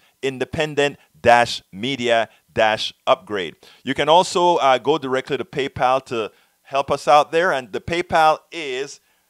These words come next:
at paypal dot me slash politics done right.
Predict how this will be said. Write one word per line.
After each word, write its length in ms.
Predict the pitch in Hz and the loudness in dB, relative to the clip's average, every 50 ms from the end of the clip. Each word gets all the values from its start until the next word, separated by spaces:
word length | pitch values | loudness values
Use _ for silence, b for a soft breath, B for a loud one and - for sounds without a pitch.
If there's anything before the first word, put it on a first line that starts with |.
| _ _ _ _ | _ _ _ _
at 340 | 120 131 123 120 - - - _ _ _ _ _ _ _ _ _ _ _ | 2 2 2 2 -2 -6 -16 _ _ _ _ _ _ _ _ _ _ _
paypal 800 | - - 185 180 180 180 - 180 170 160 156 160 160 160 - - _ _ _ _ 92 _ | -4 -2 0 0 0 -2 2 4 4 6 6 4 2 0 -2 -6 _ _ _ _ -6 _
dot 380 | 123 117 123 123 - _ _ | 4 6 6 6 4 _ _
me 600 | 92 98 113 147 175 156 127 113 117 135 139 - _ _ _ _ _ _ | -18 -12 -6 -4 -4 -4 -4 -6 -8 -10 -12 -16 _ _ _ _ _ _
slash 720 | - - - - 147 143 135 127 127 135 135 - - - _ _ _ _ _ _ | -18 -16 -14 -6 2 4 6 6 6 4 0 -2 -10 -12 _ _ _ _ _ _
politics 600 | - - 135 131 135 127 - 135 123 120 - - _ _ 90 | 2 4 4 4 4 0 -2 -6 -6 -6 -8 -16 _ _ _
done 240 | - 110 110 113 113 | 0 0 0 0 0
right. 340 | 104 98 98 90 82 76 | 0 0 2 2 0 -2